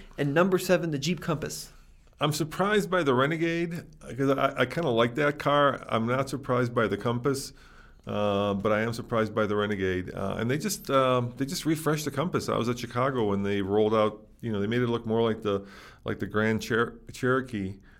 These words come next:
Speaker 2: or the Cherokee versus, like, the down market Compass. So, <sighs> Renegade, huh? What are we gonna say about the Renegade? The Renegade, um, was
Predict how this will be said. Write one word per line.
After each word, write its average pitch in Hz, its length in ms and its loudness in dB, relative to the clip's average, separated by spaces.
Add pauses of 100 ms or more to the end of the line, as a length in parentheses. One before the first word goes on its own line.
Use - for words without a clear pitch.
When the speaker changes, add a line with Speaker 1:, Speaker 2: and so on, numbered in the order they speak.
(120)
Speaker 2:
or 101 140 -2
the 101 80 0
Cherokee 117 680 0
versus, 101 680 -2
like, 98 240 -2
the 101 100 -8
down 101 320 0
market 98 320 -4
Compass. 101 400 -6 (240)
So, 147 380 6 (360)
<sighs> - 600 -6
Renegade, 107 500 -2
huh? 117 220 -2 (1200)
What 117 160 2
are 143 60 2
we 135 140 0
gonna 123 160 0
say 123 160 0
about 110 220 2
the 104 60 -4
Renegade? 92 380 -2
The 107 80 0
Renegade, 151 580 2 (320)
um, 117 840 4
was 120 640 4